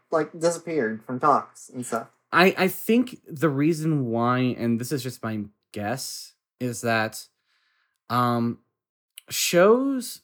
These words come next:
Speaker 2: from that era that lacked sincerity,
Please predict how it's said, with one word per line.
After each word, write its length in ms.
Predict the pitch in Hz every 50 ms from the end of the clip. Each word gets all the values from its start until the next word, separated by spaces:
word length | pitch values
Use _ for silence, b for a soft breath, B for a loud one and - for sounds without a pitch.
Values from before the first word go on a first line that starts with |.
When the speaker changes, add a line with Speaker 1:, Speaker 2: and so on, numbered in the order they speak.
| _ _
Speaker 2:
from 240 | - - - 175 165
that 240 | 165 160 156 156 - -
era 580 | 139 135 127 123 120 117 113 113 113 107 - -
that 280 | - 127 123 - 107 117
lacked 500 | 135 139 143 156 - - - - - - _ _
sincerity, 1160 | - - - 135 127 120 - - - - 120 117 131 156 180 190 196 220 233 254 262 262 247